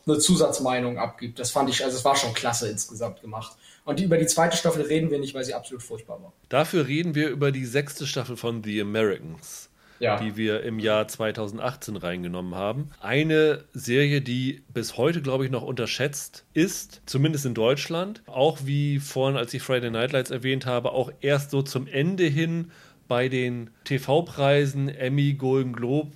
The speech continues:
Speaker 2: wahrgenommen worden ist. Also die Kritiker haben sie vorher schon immer in den Ho-, Himmel gelobt. Zum Finale hin haben sie ihnen nochmal ein paar Preise nachgeworfen. Erst gab es, glaube ich, für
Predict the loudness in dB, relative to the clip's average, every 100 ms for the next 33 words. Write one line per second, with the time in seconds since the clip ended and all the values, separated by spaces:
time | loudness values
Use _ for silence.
0 | -4 0 2 2 0 0 -2 0 2 2
1 | -2 -6 -6 -6 -8 -4 -4 -2 -2 -2
2 | -2 -4 -4 0 0 0 -2 -2 2 2
3 | 2 0 -2 0 2 2 2 0 0 0
4 | -4 -14 -8 -6 -4 2 4 4 4 0
5 | -2 -4 -4 -4 -4 -2 0 -2 -4 -10
6 | -6 -6 -4 0 0 0 0 -2 -4 -2
7 | 0 -2 -4 -4 -4 -4 -4 -4 -8 -4
8 | -4 -4 -8 -4 -4 -4